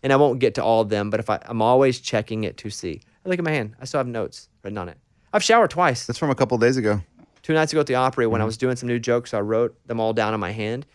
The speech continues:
Speaker 1: This is what happened. I, not the whole joke, but I wrote down what I title each joke so I can remember them. And then I got out there. My mouth was so dry, which it is again this morning. And then I thought to myself, "I don't remember my order of jokes." And I forgot I'd written it on my hand.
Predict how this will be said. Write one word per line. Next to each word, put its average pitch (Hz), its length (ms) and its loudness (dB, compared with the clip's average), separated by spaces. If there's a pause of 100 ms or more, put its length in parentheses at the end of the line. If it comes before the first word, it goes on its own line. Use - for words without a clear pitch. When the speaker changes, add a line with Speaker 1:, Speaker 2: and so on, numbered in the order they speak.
(180)
Speaker 1:
This 185 100 2
is 185 60 -4
what 180 100 2
happened. 175 300 0 (440)
I, 147 120 4 (180)
not 180 180 2
the 190 80 2
whole 175 120 0
joke, 139 300 4
but 131 100 2
I - 20 6
wrote 123 220 2
down 120 360 -2
what 120 140 2
I 110 80 2
title 120 340 2
each 151 180 -4
joke 170 280 0
so - 80 -6
I 110 40 -2
can 110 120 -10
remember 113 300 -4
them. 185 180 -4 (840)
And 139 160 -2
then 143 300 4
I 127 80 -4
got 139 160 2
out 160 140 2
there. 123 300 2 (100)
My 117 60 -4
mouth 131 220 2
was 120 100 -16
so 127 140 2
dry, 107 200 0
which 104 140 -4
it 117 60 -4
is 117 100 -6
again 120 120 -4
this 107 120 -10
morning. 101 220 -4 (520)
And 147 200 0
then 151 80 2
I 143 80 0
thought 147 140 0
to - 60 -6
myself, 139 240 -2
"I - 40 -12
don't 151 80 -2
remember 143 220 -2
my 87 40 -2
order 120 160 -2
of 104 80 -4
jokes." 131 340 -2
And - 100 -6
I 131 40 0
forgot 131 380 0
I'd 127 80 2
written 123 180 0
it 120 40 0
on 117 60 0
my 110 80 0
hand. 123 280 -4